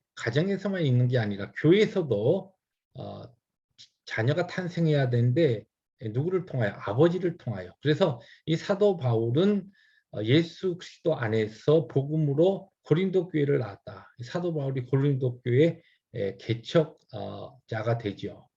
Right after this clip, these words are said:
예, 그런 의미에서 그런 배경을 가지고 이 이야기를 합니다. 그러면서 그러면 스승과 이, 어, 아버지는, 어, 무엇이 다른가? 어, 이 아버지의 역할을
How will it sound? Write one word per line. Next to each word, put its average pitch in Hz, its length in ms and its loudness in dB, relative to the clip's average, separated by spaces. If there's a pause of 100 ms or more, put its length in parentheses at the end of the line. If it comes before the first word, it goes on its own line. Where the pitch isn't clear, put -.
(400)
예, 98 180 -12
그런 185 300 4
의미에서 127 440 2
그런 139 220 -2
배경을 151 340 2
가지고 123 260 0
이 151 200 0
이야기를 120 340 0
합니다. 107 420 -12
그러면서 120 720 -2 (600)
그러면 214 240 2
스승과 117 1080 -2 (440)
이, 160 440 0 (220)
어, - 140 -12
아버지는, 170 840 0 (120)
어, 101 120 -4
무엇이 143 580 0
다른가? 113 720 0 (1040)
어, 110 240 -4
이 160 560 -4
아버지의 196 560 0
역할을 147 720 0